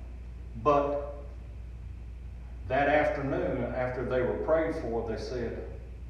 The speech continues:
"I must not have got nothing."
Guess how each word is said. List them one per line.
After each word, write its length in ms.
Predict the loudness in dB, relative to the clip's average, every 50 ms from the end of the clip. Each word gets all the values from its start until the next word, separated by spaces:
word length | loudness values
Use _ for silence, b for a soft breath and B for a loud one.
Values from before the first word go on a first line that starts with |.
| -10 -10 -10 -10 -10 -10 -10 -10 -10 -10 -10 -10 -10 -10 -12 -12 -10
"I 160 | -8 -6 -4
must 240 | -4 -4 -4 -4 -4
not 160 | -4 -2 -2
have 120 | -2 -2 -2
got 260 | -2 -2 -2 -4 -6
nothing." 360 | -6 -8 -8 -8 -8 -10 -10